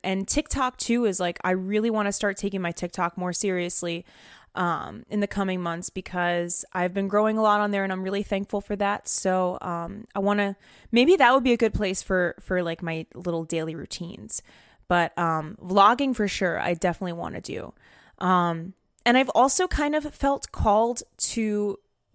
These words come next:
do some more just, like, sit down videos about things that, that I really care about, um, and things that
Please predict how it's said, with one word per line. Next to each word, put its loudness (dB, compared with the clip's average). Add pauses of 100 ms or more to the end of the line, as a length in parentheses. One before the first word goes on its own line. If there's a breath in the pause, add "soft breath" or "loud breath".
do 0
some 2
more 2
just, -2
like, -2
sit 0
down 0
videos 0
about 2
things 0
that, 0
that 2
I 4
really -2
care -4
about, -6 (720 loud breath)
um, 0
and -2
things 0
that 2